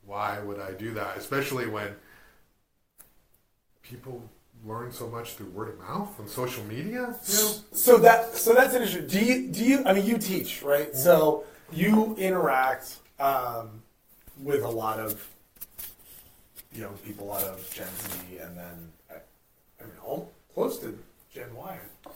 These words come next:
Speaker 2: almost in college, I think. I don't know. But, um, I mean, you've dealt with a lot of people in, in Gen Z, and then, you know, younger millennials.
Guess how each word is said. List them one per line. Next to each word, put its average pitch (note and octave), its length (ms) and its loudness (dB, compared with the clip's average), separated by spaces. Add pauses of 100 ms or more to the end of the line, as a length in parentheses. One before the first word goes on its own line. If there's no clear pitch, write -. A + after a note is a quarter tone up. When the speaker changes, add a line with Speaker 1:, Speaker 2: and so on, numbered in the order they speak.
(220)
Speaker 2:
almost E3 380 -14
in - 140 -20
college, - 220 -18
I - 160 -20
think. - 260 -20
I A#2 60 -8
don't A2 100 -10
know. F2 120 -10 (440)
But, E3+ 300 12
um, C3+ 520 4 (520)
I G3+ 40 2
mean, G#3+ 120 6
you've G#3 140 8
dealt A#3 220 10
with F#3 80 6
a F3 40 2
lot E3 240 8
of - 80 0
people D3 220 0 (180)
in, C3 360 -8 (120)
in A#2+ 260 -8
Gen A2 260 -6
Z, A#2+ 300 -4
and C3+ 140 -2
then, A#2+ 440 0
you D3 160 0
know, A#2+ 120 2
younger B2+ 280 0
millennials. C3 640 -2